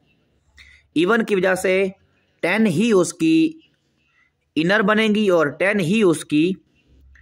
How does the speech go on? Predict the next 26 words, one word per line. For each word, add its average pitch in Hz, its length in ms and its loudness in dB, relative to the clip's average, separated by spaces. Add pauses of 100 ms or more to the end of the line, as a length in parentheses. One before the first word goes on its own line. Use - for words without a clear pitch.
(280)
आउटर 170 320 0
बनेंगी 151 320 -2
और 143 80 0
दोनों 170 260 -2
को 147 140 0
प्लस 180 340 -4
कर 156 200 -2
देंगे 147 260 -2
तो 147 120 -8
हमारे 143 200 -2
पास 139 320 -4
क्या 165 120 -2
आ 156 140 0
जाएगा, 127 360 0
उनकी 143 420 -4 (300)
इनर 175 380 -2 (380)
और 143 240 -4
आउटर 160 300 0
को 147 160 -6
कर 156 160 -2
लेंगे 156 220 -2
तो 147 120 -4
हमारे 147 180 0
पास 147 260 -4
बन 131 180 -4
जाएगा 131 360 0